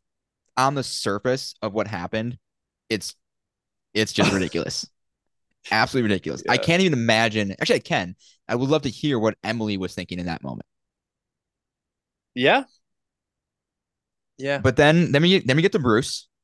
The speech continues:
Speaker 1: the Survivor legend, somehow.
Speaker 2: Mm-hmm.
Speaker 1: Like, nothing against the guy, but he played for less than a day.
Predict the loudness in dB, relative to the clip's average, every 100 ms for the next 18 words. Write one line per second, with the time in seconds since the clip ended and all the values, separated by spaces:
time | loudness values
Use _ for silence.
0 | _ 2 2 2 0 0 0 2 0 0
1 | 0 -2 -8 -12 _ _ -4 -2 -2 -2
2 | -2 -6 0 -2 -2 -10 _ _ _ -2
3 | 0 2 2 2 0 -2 -2 -4 _ _
4 | _ -10 -10 _ _ -8 -4 2 2 4
5 | -2 -2 -4 -2 -2 -4 -8 -4 -2 -2
6 | -2 -2 -4